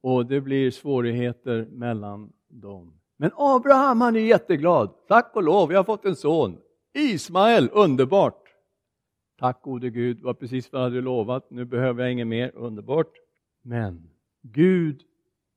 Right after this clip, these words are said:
kommer tillbaka till Abraham. Och då kommer vi till det sjuttonde kapitlet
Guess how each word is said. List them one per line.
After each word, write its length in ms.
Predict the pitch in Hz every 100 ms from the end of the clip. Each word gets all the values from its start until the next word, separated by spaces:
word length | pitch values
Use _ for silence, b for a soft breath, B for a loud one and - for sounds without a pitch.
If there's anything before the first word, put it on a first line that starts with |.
| _
kommer 320 | - 147 139
tillbaka 800 | 131 135 127 135 151 - 151 143 - _ _ _ _ _ -
till 380 | 113 113 113 - _ _ -
Abraham. 720 | 113 110 104 104 95 82 98 _ _ _ _ _ _ _
Och 160 | 120 113
då 140 | 139
kommer 320 | 147 156 147 135
vi 60 |
till 160 | 123 123
det 80 | 123
sjuttonde 580 | - 175 - 160 160
kapitlet 680 | 143 147 - 127 - 123 95